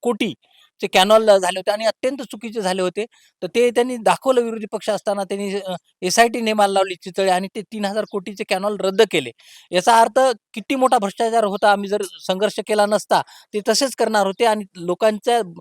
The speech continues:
अ, लोकांचे पैसे तीन हजार कोटी म्हणजे पाण्यात व-, वाया गेले असते. याच्यामध्ये बरेचसे अं, अ, कॅनॉल करणारे प्रोजेक्ट अ, चे लोकं पण म्हणत होते, की कॅनॉल चुकीच्या पद्धतीने करत आहे आणि तीन हजार कोटी का करत होते त्यांनी,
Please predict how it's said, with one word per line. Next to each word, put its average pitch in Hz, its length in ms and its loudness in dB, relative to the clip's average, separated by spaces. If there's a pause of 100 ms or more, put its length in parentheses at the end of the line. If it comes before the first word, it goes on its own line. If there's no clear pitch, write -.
(360)
अ, 175 360 4
लोकांचे 233 380 0 (100)
पैसे 240 280 0
तीन 226 240 -8
हजार 208 280 2
कोटी 220 280 -8 (320)
म्हणजे 190 140 -6
पाण्यात 214 360 0
व-, 208 240 0
वाया 202 200 4
गेले 175 220 -2
असते. 139 320 -4 (480)
याच्यामध्ये 214 520 2
बरेचसे 233 640 4
अं, 214 340 -6
अ, 185 640 0 (280)
कॅनॉल 190 300 2
करणारे 190 420 0
प्रोजेक्ट 180 640 -6
अ, 170 400 2 (100)
चे 185 120 -6
लोकं 190 240 2
पण 240 160 4
म्हणत 214 260 0
होते, 208 140 -8
की 220 180 -6
कॅनॉल 190 220 2
चुकीच्या 202 340 -4
पद्धतीने 185 260 -4
करत 180 220 -2
आहे 208 120 4
आणि 202 120 -4 (100)
तीन 226 160 0
हजार 240 320 6
कोटी 240 220 -2
का 240 180 6
करत 247 140 0
होते 233 260 -6
त्यांनी, 247 220 -2